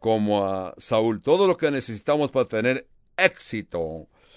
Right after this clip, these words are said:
en la vida que tú nos has llamado. Como Pedro también dice, "Todo lo que pretende a la vida y a la bondad de Dios, a través del conocimiento a Dios,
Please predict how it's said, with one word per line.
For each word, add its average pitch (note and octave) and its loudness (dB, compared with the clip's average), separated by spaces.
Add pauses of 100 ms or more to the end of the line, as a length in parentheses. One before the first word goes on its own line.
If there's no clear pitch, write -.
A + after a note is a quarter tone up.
(380)
en A#2+ 2
la A2+ 4
vida C3+ 0
que G#2+ -4
tú C3 -2
nos B2 -4
has A2+ -2
llamado. F#2+ -4
Como G2+ -6
Pedro C#3 0
también B2 0
dice, F#2+ -6 (1160)
"Todo F#3 6
lo D#3+ 4
que A2+ -2
pretende B2 0
a A2+ 2
la G2+ 0
vida F#2 -4 (540)
y G#2 0
a G2+ 2
la F#2 0 (220)
bondad G2+ 0
de A2+ 0
Dios, A#2+ 2 (440)
a A2+ 0
través A#2+ 4
del C#3 2
conocimiento B2 0
a B2 4
Dios, B2 -2